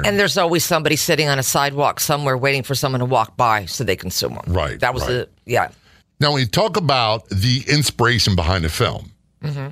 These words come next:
Speaker 2: well, actually, the inspiration for the novel, 'cause that came first.
Speaker 1: Right.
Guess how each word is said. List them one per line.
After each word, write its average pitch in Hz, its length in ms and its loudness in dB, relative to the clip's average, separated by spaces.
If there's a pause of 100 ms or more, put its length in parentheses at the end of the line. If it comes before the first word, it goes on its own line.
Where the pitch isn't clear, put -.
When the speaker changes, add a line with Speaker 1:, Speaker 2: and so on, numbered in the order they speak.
(120)
Speaker 2:
well, 151 120 2
actually, 143 520 0
the 131 160 2
inspiration 123 460 0
for 90 80 0
the 92 100 0
novel, 95 440 2
'cause 87 200 -2
that 92 180 2
came 78 240 -2
first. - 480 -2
Speaker 1:
Right. - 540 -2